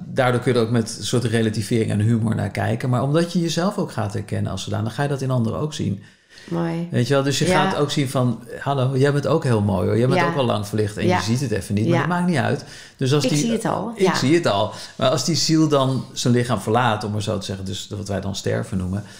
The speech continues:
Speaker 1: dan weet je van, ja, die ziel, dat gaat prima.
Speaker 2: Ja.
Speaker 1: Daar, je hoeft je echt
Speaker 2: Je
Speaker 1: geen
Speaker 2: ziet hem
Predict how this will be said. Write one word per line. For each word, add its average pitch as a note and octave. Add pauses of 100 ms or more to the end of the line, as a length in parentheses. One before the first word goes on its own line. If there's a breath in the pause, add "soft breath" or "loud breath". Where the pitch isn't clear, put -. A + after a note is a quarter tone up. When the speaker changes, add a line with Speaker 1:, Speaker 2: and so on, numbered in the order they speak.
(160 loud breath)
Speaker 1:
dan C3
weet D3
je C3+
van, A2+
ja, F2
die G2
ziel, A#2+
dat G2
gaat G2
prima. F#3+
Speaker 2:
Ja. G3+
Speaker 1:
Daar, -
je E3
hoeft F#3
je F#3+
echt F#3+
Speaker 2:
Je G#3+
Speaker 1:
geen G3+
Speaker 2:
ziet G#3+
hem A3